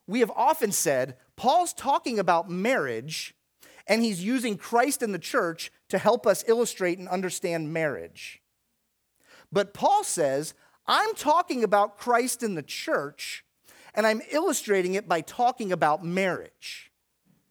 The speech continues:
Do we understand the distinction? It's an important one, that if we skip this verse, we can really get our thinking twisted up here.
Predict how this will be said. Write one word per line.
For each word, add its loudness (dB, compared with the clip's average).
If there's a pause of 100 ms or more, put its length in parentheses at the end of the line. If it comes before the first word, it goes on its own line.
(800)
Do -6
we 0
understand 0
the -4
distinction? -6 (1400)
It's -2
an -2
important -2
one, -10 (220)
that -4
if -2
we -6
skip -2
this 0
verse, 0 (240)
we -2
can -4
really 0
get 2
our 4
thinking -6 (400)
twisted -2
up -2
here. -14